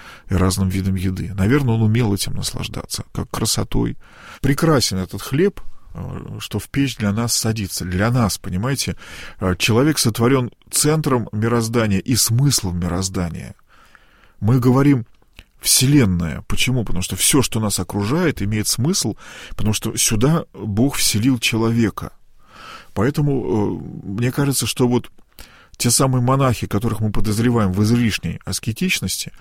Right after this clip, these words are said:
они, например, очень всегда красиво расписывали трапезные. Вот афонские трапезные, современные, э, возрожденные монастыри. Там очень красивая живопись.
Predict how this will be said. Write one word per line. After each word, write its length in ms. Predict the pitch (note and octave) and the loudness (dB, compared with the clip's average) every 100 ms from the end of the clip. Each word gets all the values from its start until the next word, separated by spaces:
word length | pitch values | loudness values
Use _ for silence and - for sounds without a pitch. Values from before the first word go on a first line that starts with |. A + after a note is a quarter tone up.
| - - - - | -20 -20 -14 -2
они, 180 | G#2 D3 | 2 4
например, 360 | D#3 D3 C#3 - | 4 2 2 0
очень 260 | C#3 B2+ | 0 0
всегда 280 | - A#2 A#2 | -2 0 0
красиво 500 | - A2+ - D#3+ C#3 | 0 0 2 2 4
расписывали 600 | G#2+ - A#2+ - A#2 A2+ | 2 0 -2 0 0 0
трапезные. 800 | - G2 F#2 - - E2 C#2+ B2 _ _ _ _ _ - | 0 -2 0 -2 -2 -4 -10 -14 _ _ _ _ _ -12
Вот 100 | - | -4
афонские 500 | A#2+ - G#2 - G2+ | -4 0 -2 -2 -6
трапезные, 540 | - F#2+ G2 G2+ G2 G2+ | -4 -4 -4 -6 -6 -6
современные, 720 | G#2+ G#2+ A2+ C3 B2 A2 A2 - - - - - | -4 -2 -2 -4 -4 -6 -8 -14 -20 -20 -16 -6
э, 460 | F2+ F#2 F#2 F#2+ - | -4 -4 -4 -6 -8
возрожденные 1300 | F2 - D#2+ F2 - G2+ G#2+ A#2 A#2+ G2 G2+ G#2+ G#2 | -10 -10 -8 -8 -8 -4 0 0 0 0 0 0 -2
монастыри. 480 | G2+ G2+ - G2 G2 | -2 -4 -6 -8 -6
Там 140 | G2+ | -6
очень 180 | C3 C#3+ | -4 -6
красивая 400 | C3+ A#2 C3+ B2 | -6 -2 0 0
живопись. 640 | F#2+ F#2 F#2 - - - | 0 -2 -4 -6 -10 -12